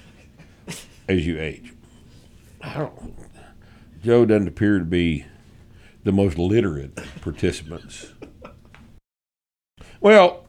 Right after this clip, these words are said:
uh, Joe, uh, as you change several things, and we've talked about this at length, several things become different, all right? Uh, one of the things that becomes different as you age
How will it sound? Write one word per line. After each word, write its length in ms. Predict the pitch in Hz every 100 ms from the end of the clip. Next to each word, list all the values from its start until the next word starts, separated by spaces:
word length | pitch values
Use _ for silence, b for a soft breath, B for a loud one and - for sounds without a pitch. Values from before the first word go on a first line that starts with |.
| -
uh, 360 | 143 135 127 - -
Joe, 480 | 127 131 117 120 156 -
uh, 280 | 110 107 110
as 300 | 120 139 117
you 120 | 123
change 680 | 123 - 90 80 82 110 - -
several 380 | - 98 87 110
things, 480 | - 87 73 85 104
and 140 | 110
we've 180 | 120 120
talked 320 | - 76 -
about 240 | 76 76 -
this 280 | 117 147 143
at 120 | -
length, 520 | 82 90 104 - - - b b -
several 360 | 143 151 156
things 360 | 127 127 131 117
become 500 | 127 - 85 87 110
different, 480 | 170 - - - - - b b b b b b
all 80 | 73
right? 320 | 85 127 - - - - - - -
Uh, 420 | 104 98 92 87 87 - - - -
one 200 | 80 78
of 60 |
the 80 | 78
things 480 | 80 113 113 117 85
that 160 | 80 73
becomes 380 | 85 92 78
different 480 | 82 101 101 104 -
as 200 | 82 76
you 160 | 73 71
age 600 | - 135 139 135 131 123